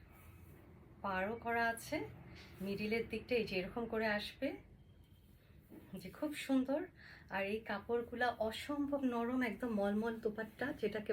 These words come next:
বলে, একদম সুপার নরম কাপড়গুলা। আর ওড়নাগুলা অনেক বড়, কারণ এর চেয়ে বড় আর কিন্তু হবে না কোনোভাবেই। আমি এই যে, এই যে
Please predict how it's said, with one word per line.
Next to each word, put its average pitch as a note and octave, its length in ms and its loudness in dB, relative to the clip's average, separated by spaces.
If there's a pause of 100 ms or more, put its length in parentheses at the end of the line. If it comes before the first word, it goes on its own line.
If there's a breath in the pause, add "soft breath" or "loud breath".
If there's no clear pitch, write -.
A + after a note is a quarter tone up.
বলে, G#3+ 180 6 (760 loud breath)
একদম B3 320 2 (180)
সুপার D4+ 600 6 (160)
নরম F3 300 6 (720 loud breath)
কাপড়গুলা। G#3 560 2 (420 loud breath)
আর G3+ 140 4
ওড়নাগুলা A#3 540 2 (360)
অনেক A#3 280 6 (140)
বড়, A#3 200 4 (460 loud breath)
কারণ G#3 200 2
এর A3+ 220 2
চেয়ে C#4 240 2
বড় G#3+ 220 4 (120)
আর A3+ 160 -4
কিন্তু A3+ 240 -2 (140)
হবে G#3 240 0
না A3 100 2
কোনোভাবেই। G3 640 -2 (600 loud breath)
আমি F#3+ 140 -6 (100)
এই G3 180 -4
যে, G3 120 -6 (840 loud breath)
এই F#3+ 120 -4
যে G3 60 -2